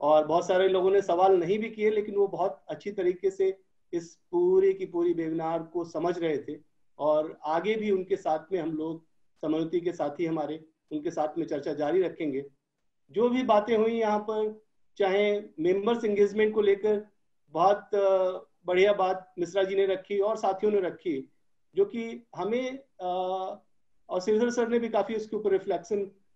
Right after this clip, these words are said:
अ, करने की कोशिश की, जिससे कि हम सभी लोग उसको और गहराई से समझें कि एफपीओ में, अ, सदस्यों की भागीदारी क्यों महत्वपूर्ण है। अ, इतना कोई चर्चा नहीं करता, मैं बहुत सारे webinar में, अ, अ,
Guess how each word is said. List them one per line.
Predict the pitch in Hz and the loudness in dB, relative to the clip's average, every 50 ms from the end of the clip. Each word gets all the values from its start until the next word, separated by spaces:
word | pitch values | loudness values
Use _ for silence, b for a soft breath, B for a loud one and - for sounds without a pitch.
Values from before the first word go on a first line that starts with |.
| _ _ - | _ _ -10
अ, | 190 180 170 | -8 -8 -6
करने | 170 190 185 185 202 202 | -2 -2 0 2 2 2
की | 202 190 | 0 -2
कोशिश | - 196 190 190 - 214 202 - | 0 0 0 0 0 -8 -12 -10
की, | - 202 190 | -8 -8 -6
जिससे | 170 185 180 - 196 | -6 -6 -2 -2 -4
कि | 185 - 190 175 175 170 - - | -4 -2 -4 -4 -4 -4 -6 -6
हम | 165 175 180 | -6 -6 -6
सभी | 175 - 170 175 190 | -4 -6 -4 -2 0
लोग | 185 196 190 185 180 | 0 2 0 0 -2
उसको | 170 170 - - 190 180 175 175 - _ _ _ _ - - | -4 -6 -2 -2 0 0 -2 -4 -10 _ _ _ _ -4 2
और | 175 196 220 226 202 | 4 6 6 6 4
गहराई | 185 180 180 180 190 196 190 | 2 0 0 2 2 2 2
से | 196 185 | 0 -2
समझें | - - 160 165 160 180 180 156 127 131 - _ _ _ _ _ - | -2 -2 -4 -2 0 -2 -2 -2 -4 -8 -12 _ _ _ _ _ -6
कि | 175 | -2
एफपीओ | 170 170 170 170 - - 214 220 226 220 | -2 -2 -2 -4 -8 -4 0 0 0 0
में, | 208 208 214 220 220 220 214 220 _ _ _ _ _ _ _ _ - | 0 0 -2 -2 -4 -6 -8 -10 _ _ _ _ _ _ _ _ -8
अ, | 175 170 170 | -4 -4 -4
सदस्यों | 170 170 190 175 190 190 - 233 226 220 | -2 -2 -2 0 0 -2 0 0 -2 -2
की | 220 202 | -2 -4
भागीदारी | 151 160 170 175 190 185 196 190 196 214 | -2 -2 0 0 2 2 2 0 0 -2
क्यों | 214 - - 214 | -6 -4 -2 -2
महत्वपूर्ण | 202 170 151 151 - - - 160 160 156 143 | 0 0 -2 -4 -6 -8 -6 -4 -2 -2 -2
है। | 123 120 117 117 117 - _ - _ _ _ _ _ _ _ - - | -4 -6 -10 -12 -14 -18 _ -20 _ _ _ _ _ _ _ -4 0
अ, | 156 156 160 165 - 208 | 0 0 0 0 -4 -6
इतना | 214 254 262 285 | -6 -2 -2 -2
कोई | 285 285 277 269 | 0 -2 -2 -2
चर्चा | - 254 233 220 - 247 | 0 0 0 0 0 0
नहीं | 240 240 247 | 0 0 0
करता, | - 208 - - - 156 135 120 - - - | 0 -2 -2 0 -2 -2 -2 -2 -8 -12 -12
मैं | - 180 185 180 | -8 -6 -2 2
बहुत | 196 202 202 | 2 2 2
सारे | 220 208 202 | 2 2 2
webinar | 190 190 180 185 190 180 185 180 | 2 2 2 2 0 -2 -2 -2
में, | 185 190 185 180 170 | -2 -4 -4 -4 -6
अ, | 170 _ - 160 156 151 147 143 143 _ - | -8 _ -4 -2 0 0 -2 -4 -10 _ -10
अ, | 165 160 | -6 -4